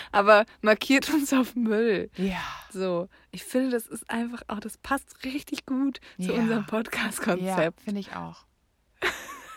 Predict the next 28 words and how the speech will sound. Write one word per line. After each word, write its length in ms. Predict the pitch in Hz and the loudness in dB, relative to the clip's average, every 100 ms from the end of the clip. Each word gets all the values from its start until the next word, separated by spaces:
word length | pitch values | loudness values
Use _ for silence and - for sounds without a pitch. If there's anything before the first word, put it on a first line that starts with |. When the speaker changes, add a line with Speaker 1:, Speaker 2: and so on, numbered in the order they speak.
| - - - _ _ | -20 -20 -20 _ _
Speaker 2:
Nicht 400 | 214 233 262 - | 2 4 4 0
biologisch 560 | 233 226 214 208 180 175 | -2 2 2 2 -2 -2
abbaubar. 760 | 285 294 277 269 240 254 240 247 - | -2 2 4 4 4 4 6 4 10
<laughs> 40 | - - - - - - - | 10 8 -2 -12 -14 -18 -8
Speaker 1:
Ja. 520 | - 226 233 262 196 220 - - - 403 359 320 - _ - | -2 4 6 6 4 -2 -14 -16 -8 -6 -4 -8 -16 _ -6
Müll. 540 | 220 247 269 262 254 277 _ _ _ _ - | 2 4 6 6 4 -2 _ _ _ _ -14
Speaker 2:
Ja. 300 | 190 180 170 | -10 -10 -8
Speaker 1:
Wir 160 | 202 | -6
reden 340 | 226 247 240 226 | 0 0 2 0
auch 220 | - 220 | -2 -4
viel 180 | - 226 | -4 -2
Müll. 540 | 214 214 202 202 202 - | -2 -2 -2 -4 -8 -10
Speaker 2:
Ja. 280 | 196 190 185 _ - | -8 -8 -10 _ -10
Speaker 1:
Das 140 | 262 | -8
passt. 400 | - 392 453 - _ _ - | -2 0 0 -8 _ _ -8
Speaker 2:
Man 100 | 202 | -4
Speaker 1:
Das 60 | 226 | -2
Speaker 2:
weiß 60 | 220 | 0
Speaker 1:
passt 100 | 233 | 2
Speaker 2:
nie, 80 | 294 | 2
Speaker 1:
auf 60 | |
Speaker 2:
was 140 | 269 240 | 2 0
einen 260 | 214 202 185 | -2 -2 2
Speaker 1:
wie 60 | |
Arsch 280 | 202 240 262 | 2 4 2
Speaker 2:
erwartet. 180 | 247 254 | 2 0
Speaker 1:
auf 60 | 247 | 0
einmal. 500 | 226 247 208 190 | -2 -2 -4 -6